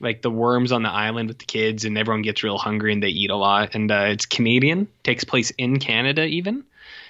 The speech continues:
so, uh, that's pretty cool. It's not bad. It's just, uh, I don't know. For some reason, I, I was like,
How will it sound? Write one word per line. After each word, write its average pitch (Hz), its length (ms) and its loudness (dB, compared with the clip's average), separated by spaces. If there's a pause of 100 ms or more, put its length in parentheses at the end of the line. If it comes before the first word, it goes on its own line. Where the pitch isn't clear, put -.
(120)
so, 117 260 0
uh, 104 160 -2
that's 107 160 -4
pretty 110 200 -4
cool. 85 300 -8 (540)
It's - 120 -2
not 480 200 4
bad. - 320 2
It's 104 180 -4
just, - 280 -8
uh, 104 220 -6 (400)
I 160 60 0
don't 185 100 4
know. 170 40 2
For - 120 -6
some 151 220 -2
reason, 151 260 -2
I, 117 300 0
I - 20 -2
was 117 120 -6
like, 107 280 -4